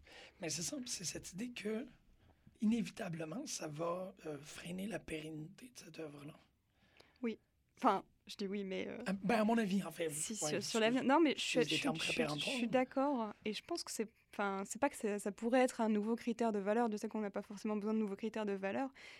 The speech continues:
Speaker 2: Mais la capacité d'une œuvre à être réappropriée, moi, je, enfin, moi, je sais que quand j'aime quelque chose, j'ai quand même envie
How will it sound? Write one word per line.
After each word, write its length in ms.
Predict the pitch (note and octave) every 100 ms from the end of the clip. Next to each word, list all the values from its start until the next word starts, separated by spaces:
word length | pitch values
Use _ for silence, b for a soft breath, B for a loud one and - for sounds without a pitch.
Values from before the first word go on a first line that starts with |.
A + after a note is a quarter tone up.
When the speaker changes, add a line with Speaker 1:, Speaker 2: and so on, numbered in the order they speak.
| B
Speaker 2:
Mais 100 | A3+
la 100 | G#3
capacité 520 | B3+ B3 C#4+ - C4 A#3+
d'une 160 | B3
œuvre 200 | C4 A3
à 80 | G3+
être 120 | F#3+
réappropriée, 920 | - A#3+ A3 A3+ G#3+ - G#3+ A#3+ E4+ _ b b b b
moi, 140 | A3 C4+
je, 140 | -
enfin, 220 | - A3
moi, 160 | A3+ D#4
je 60 | C#4+
sais 200 | - E4
que 60 | B3+
quand 200 | - G#3
j'aime 220 | A3 B3
quelque 260 | A#3+ A3 G3+
chose, 400 | - C#4 C#4+ G#3
j'ai 160 | F3 G3
quand 120 | A3+
même 220 | A#3+ C4+
envie 400 | A3+ A3 A3+ B3+